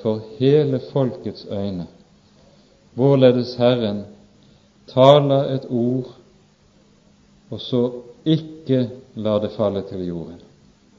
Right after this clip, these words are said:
men våker over sine ord,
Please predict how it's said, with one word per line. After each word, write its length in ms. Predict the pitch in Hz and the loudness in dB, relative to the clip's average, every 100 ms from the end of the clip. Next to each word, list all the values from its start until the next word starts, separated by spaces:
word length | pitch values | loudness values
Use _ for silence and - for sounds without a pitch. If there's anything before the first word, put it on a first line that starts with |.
| _ _ _ _ _ _ | _ _ _ _ _ _
men 240 | - 110 107 | -6 -4 0
våker 680 | 117 151 160 - 147 143 151 147 | 6 6 6 0 0 0 0 0
over 380 | 143 135 123 123 | 2 2 0 0
sine 480 | 123 131 127 123 123 | -2 0 2 0 0
ord, 460 | 107 107 107 - | -2 -2 -4 -8